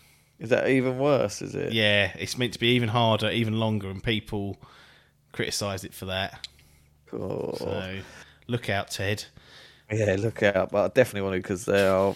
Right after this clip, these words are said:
Speaker 1: brilliant games. Devolver, Tot-, Totti.
Speaker 2: Mm. E-,
Speaker 1: And then
Speaker 2: excellent game for sure. Number sixty-six,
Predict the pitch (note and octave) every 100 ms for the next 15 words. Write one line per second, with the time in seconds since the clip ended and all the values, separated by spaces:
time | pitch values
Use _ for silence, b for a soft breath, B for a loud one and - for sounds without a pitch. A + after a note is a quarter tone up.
0 | - A#2 A#2+ A2+ G#2 F#2+ - G2 F#2+ F#2
1 | F#2+ G2 F#2+ G#2 G2 G2 G2 G2 - -
2 | - _ - A#2 F#2+ - F2 F2 F#2 G2
3 | F#2 F2 F2 - _ _ _ _ - G#2
4 | F2+ F2+ G2+ - - F#2+ - F#2+ G2 -
5 | - A2 G2+ G2+ B B B B B B
6 | - C#3 C#3+ E3+ - D#3 - G3+ C3 -
7 | - -